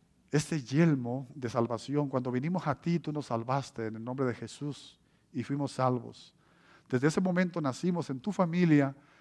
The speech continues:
Dios, y tú nos pusiste la mente de tu Hijo para que seamos a imagen y semejanza de tu Hijo y así parecernos a Él e introducirnos a la gloria, llevar muchos hijos a la gloria.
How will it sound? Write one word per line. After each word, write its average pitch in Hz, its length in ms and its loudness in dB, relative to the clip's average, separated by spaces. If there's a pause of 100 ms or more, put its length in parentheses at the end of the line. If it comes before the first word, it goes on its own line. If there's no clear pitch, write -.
(260)
Dios, 139 440 0
y 151 100 -4
tú 220 460 4 (480)
nos 160 540 -2 (160)
pusiste 170 500 4
la 139 140 4
mente 170 320 0
de 147 120 4
tu 135 200 -4
Hijo 160 300 -2
para 117 180 0
que 120 100 -4
seamos 151 460 0
a 117 120 2
imagen 156 560 2
y 151 40 -6
semejanza 135 540 -2
de 127 80 2
tu 120 160 -8
Hijo 170 320 0 (440)
y 135 120 8
así 165 540 2 (220)
parecernos 147 580 -2
a 127 100 -2
Él 170 300 6 (580)
e 151 120 6
introducirnos 151 840 2
a 139 60 4
la 127 140 4
gloria, 135 380 2
llevar 139 240 2
muchos 151 540 2
hijos 135 220 -6
a 117 80 -6
la 113 100 -2
gloria. 107 460 -8